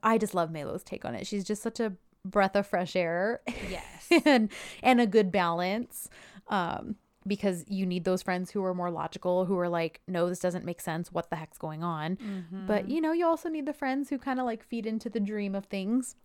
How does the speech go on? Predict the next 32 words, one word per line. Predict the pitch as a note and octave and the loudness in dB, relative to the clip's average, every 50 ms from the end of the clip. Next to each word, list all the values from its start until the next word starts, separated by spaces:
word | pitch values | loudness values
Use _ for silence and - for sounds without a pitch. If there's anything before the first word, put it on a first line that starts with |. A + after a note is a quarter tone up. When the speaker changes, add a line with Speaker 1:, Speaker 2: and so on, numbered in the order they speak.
| _ | _
Speaker 2:
Yeah. | - G#3 G#3+ A#3 A#3 A#3+ G#3 D#3+ D3 - - G3+ - _ _ - | -12 -10 -8 -6 -4 -4 -4 -4 -6 -8 -12 -14 -18 _ _ -20
Speaker 1:
So | - - - G3 F3 E3+ E3+ E3+ - | -10 -2 2 4 4 6 4 2 2
I | - F3+ | -2 -8
ca-, | - - - - | -8 -10 -10 -4
I | - F3+ E3+ | -4 -4 -4
just | - - - | -4 -8 -10
love | - - - | -10 -10 -10
it. | - - - - - - - - - - - - - | -10 -16 -16 -16 -20 -20 -20 -20 -20 -20 -18 -2 8
They | A3 A3+ A#3 | 8 8 8
do | F#3 G3+ A3+ A#3+ | 8 6 4 6
bring | A#3+ D4 D4+ D4 C4 | 6 6 6 8 8
up, | A3+ G3 G3 G3 - - - - - _ _ _ _ _ _ _ - | 8 8 8 6 4 0 -8 -14 -14 _ _ _ _ _ _ _ -4
you | G#3 G3+ G#3 | 0 2 2
know, | G3 F3+ E3 E3 E3 E3 E3 - - _ _ _ _ _ _ _ _ _ _ _ _ _ _ _ _ _ _ _ - | 2 2 2 0 0 0 -2 -4 -8 _ _ _ _ _ _ _ _ _ _ _ _ _ _ _ _ _ _ _ -6
you | - G#3 G#3+ | -2 0 0
know, | F#3+ F3+ E3 E3 - | 0 0 -2 -2 -2
"I | - G3 G3+ | 0 0 2
know | G3 G3 G3+ | 4 4 4
you're | G#3 A3+ A#3+ A3+ | 4 4 4 4
not | A3 - | 4 2
interested | G3+ G3 G3+ F#3+ - G3+ | 0 -2 -2 -2 0 0
in | G3 F#3 | 0 0
his | E3+ E3 F#3 | 0 0 2
money | A3 C4+ D4 C#4+ A#3 A3 G#3 | 2 4 4 4 2 2 0
because | G#3 G#3+ - A#3 G#3 F#3 | -2 -4 -2 -2 -2 0
if | D#3 G#3+ - | -2 -2 -2
you | G#3 G#3 | -2 0
really | G#3 A3 G#3+ G#3+ G#3+ | 2 2 4 4 2
needed | G#3 G3+ F3+ G3+ G3 | 2 2 2 0 0
money | F#3+ F#3 F3 E3+ F3 | 0 0 -2 -4 -6
for | - F3 | -6 -8
school | - - - - - C#4 B3 G#3 F#3 F3 F3+ F#3+ _ | -10 -10 -8 0 2 4 6 6 6 6 4 2 _